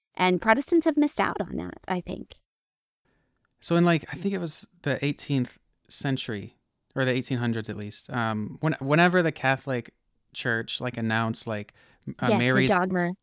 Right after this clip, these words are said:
Speaker 2: Yeah, the,
Speaker 1: Right.
Speaker 2: like, the sinlessness of Mary, right?
Speaker 1: Right. Perpetual virginity. Yeah,
Speaker 2: Yeah.
Speaker 1: yeah.
Speaker 2: So how, does that play a role in this issue, or,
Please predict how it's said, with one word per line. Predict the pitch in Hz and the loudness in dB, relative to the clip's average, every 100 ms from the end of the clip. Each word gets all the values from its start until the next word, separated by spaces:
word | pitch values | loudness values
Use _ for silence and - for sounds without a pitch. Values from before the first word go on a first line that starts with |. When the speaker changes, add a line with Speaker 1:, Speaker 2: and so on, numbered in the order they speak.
| - | -6
Speaker 2:
Yeah, | 147 170 135 | 0 4 4
the, | 120 135 | 0 0
Speaker 1:
Right. | 170 160 _ - | 0 -2 _ -2
Speaker 2:
like, | 139 | -2
the | 131 | 0
sinlessness | - 151 151 170 - 175 175 | 0 2 4 2 0 -2 -2
of | |
Mary, | 165 170 170 | -2 -2 -2
right? | 135 135 170 - _ | -2 -2 -4 -8 _
Speaker 1:
Right. | 202 180 - - _ - | 2 2 0 -12 _ -6
Perpetual | 240 214 208 226 208 | -4 0 0 0 0
virginity. | 208 190 185 170 165 165 - | 0 2 0 2 0 -2 2
Yeah, | 190 | 4
Speaker 2:
Yeah. | 156 - _ _ | 4 2 _ _
Speaker 1:
yeah. | 175 156 - _ _ _ _ - | 0 0 -6 _ _ _ _ -2
Speaker 2:
So | 175 151 | 2 4
how, | 160 - - - 147 | 2 -2 -12 -12 -8
does | 143 151 | 0 2
that | 143 151 175 | 6 4 4
play | - 170 | 2 4
a | 165 | 2
role | 135 131 127 151 156 151 | 2 2 2 2 0 -2
in | 135 135 131 127 120 | -2 0 2 0 0
this | 131 127 - - - | 0 -2 -6 -8 -6
issue, | 127 135 - 165 165 | -4 -4 -2 -2 0
or, | 139 117 110 107 - | 0 0 -2 -4 -8